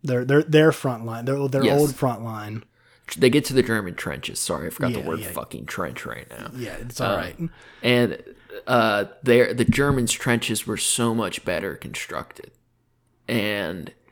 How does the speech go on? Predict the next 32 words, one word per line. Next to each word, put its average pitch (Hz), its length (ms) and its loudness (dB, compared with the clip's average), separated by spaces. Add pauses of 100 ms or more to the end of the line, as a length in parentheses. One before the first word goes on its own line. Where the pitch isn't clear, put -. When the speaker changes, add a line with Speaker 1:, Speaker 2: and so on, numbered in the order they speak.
(340)
Speaker 2:
they're 120 220 6
immediately 113 760 2
realized 107 680 -2
that - 240 -2 (200)
they're, 131 240 2
at 110 200 -2
first 165 360 4
they're 120 120 6
just 107 320 -4
glad 113 520 4 (800)
that 110 300 0
the 107 80 -2
Germans, 110 420 -4
in 92 120 -10
fact, 107 340 -4
were 101 100 -8
not 104 300 -10
there 107 560 -2
and 82 140 -8
they 85 80 -6
weren't 87 260 -6
going 95 280 -8
to - 60 -8
be 92 280 -6
immediately 92 680 -8
killed. 107 440 -8 (320)
But 110 100 -8
they 113 100 2
start 127 380 2
realizing 107 640 0
that, 92 260 -8 (540)
like, - 400 -12